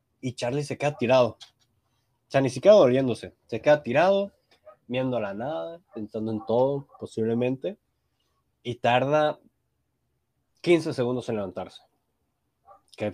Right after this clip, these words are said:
tal vez suena exagerado, pero cuando estás buscando el empate en el tiempo agregado,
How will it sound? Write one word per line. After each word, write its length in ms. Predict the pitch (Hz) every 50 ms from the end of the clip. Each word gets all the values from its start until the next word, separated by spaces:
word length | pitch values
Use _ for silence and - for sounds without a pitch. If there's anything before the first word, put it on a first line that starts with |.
| - - - -
tal 140 | 101 101 107
vez 80 | 110 -
suena 160 | 131 127 127
exagerado, 640 | 113 - 107 - - 104 117 135 139 117 98 - _ _ _ _ - - _ _ _ _ _ _ _ _ _ _ _ _
pero 300 | - 113 107 107 104 -
cuando 260 | - - 101 101 101
estás 300 | 98 - - 110 107 110
buscando 600 | 120 139 139 - - 139 131 135 139 147 147 143 -
el 140 | 110 104
empate 580 | 104 101 101 98 _ - 101 113 120 - - 147
en 400 | 139 131 117 113 107 107 104 104
el 120 | 104 92 -
tiempo 280 | - 107 104 - 139
agregado, 540 | 135 127 110 101 98 107 113 135 175 214 -